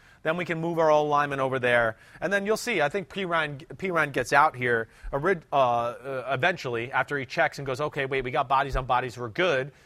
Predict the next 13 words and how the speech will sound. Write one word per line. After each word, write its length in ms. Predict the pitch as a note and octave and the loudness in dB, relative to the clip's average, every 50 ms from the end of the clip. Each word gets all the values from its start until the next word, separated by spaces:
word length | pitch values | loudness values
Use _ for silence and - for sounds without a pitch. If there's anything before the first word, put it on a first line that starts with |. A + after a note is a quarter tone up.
| _ _ - | _ _ -6
And 120 | E3 E3+ | -4 -2
then, 240 | E3+ F3 F3 E3 D3+ - _ _ _ - | 0 0 0 -2 -6 -12 _ _ _ 2
hey, 160 | G3 G#3 F3 | 4 4 4
at 100 | D3 C#3 | 2 0
the 60 | D#3 | -2
top 280 | - - E3 E3+ F#3+ - | 2 4 4 4 4 2
of 40 | F3 | -2
the 80 | D3+ | -6
screen, 300 | - - - D#3+ F3+ G#3 | -6 -6 -6 -6 -4 -6
of 60 | F#3+ | -4
course, 240 | - - F3+ F3 - | -2 -2 -2 -2 -2
we 100 | F3 F#3+ | -6 0
got, 340 | F3+ G#3 G3 G3 G3 - | 4 6 6 6 6 2